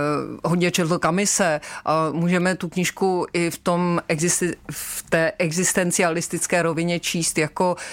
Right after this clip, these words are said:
jakousi, jakýsi román o rezignaci, která ovšem může být optimistická, jak, eh, píše Camus Beatu o Sisyfovi, že i samo to valení kamene na vrchol může člověka naplnit.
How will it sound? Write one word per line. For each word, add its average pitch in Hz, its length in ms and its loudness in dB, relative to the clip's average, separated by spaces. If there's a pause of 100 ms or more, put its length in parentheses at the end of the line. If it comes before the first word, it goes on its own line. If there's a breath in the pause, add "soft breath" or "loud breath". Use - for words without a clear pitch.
(160 loud breath)
jakousi, 165 460 0
jakýsi 175 300 0
román 180 360 2
o 175 260 2
rezignaci, 185 720 0
která 160 420 0
ovšem 175 560 0 (160)
může 160 380 2
být 165 360 -4
optimistická, 160 1000 -2
jak, 123 160 -4 (140)
eh, 175 40 2 (360)
píše 143 240 -2
Camus 143 280 0
Beatu 147 280 0
o 147 100 0
Sisyfovi, 175 640 0
že 147 220 2 (280 loud breath)
i 165 240 0
samo 175 380 2
to 180 120 0
valení 175 480 2
kamene 160 400 2
na 151 120 2
vrchol 170 460 0
může 151 240 0
člověka 151 480 0
naplnit. 156 600 0